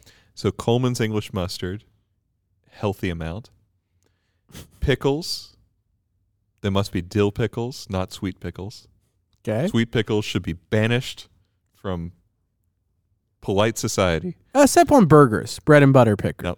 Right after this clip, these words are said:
Speaker 2: pickles.
Speaker 1: Only dill.
Speaker 2: Okay, we can debate that another time.
Speaker 1: Uh,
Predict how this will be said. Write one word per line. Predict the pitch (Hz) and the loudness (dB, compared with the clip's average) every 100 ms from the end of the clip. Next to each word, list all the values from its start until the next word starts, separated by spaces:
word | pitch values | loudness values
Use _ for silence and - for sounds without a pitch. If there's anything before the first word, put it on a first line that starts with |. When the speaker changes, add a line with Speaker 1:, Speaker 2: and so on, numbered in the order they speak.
| - | 0
Speaker 2:
pickles. | 127 110 85 - - - | 0 0 -6 -10 -16 -6
Speaker 1:
Only | 101 101 | -4 -2
dill. | 98 80 - _ _ - | -2 -4 -4 _ _ 0
Speaker 2:
Okay, | 160 127 92 | 2 2 -2
we | 95 110 | -6 -4
can | 120 | -4
debate | 110 98 - | -4 -4 -8
that | 50 - - | -10 -10 -8
another | - 156 | -4 -4
time. | - 190 196 - _ | -4 -6 -6 -12 _
Speaker 1:
Uh, | 107 98 95 95 | -6 -4 -4 -8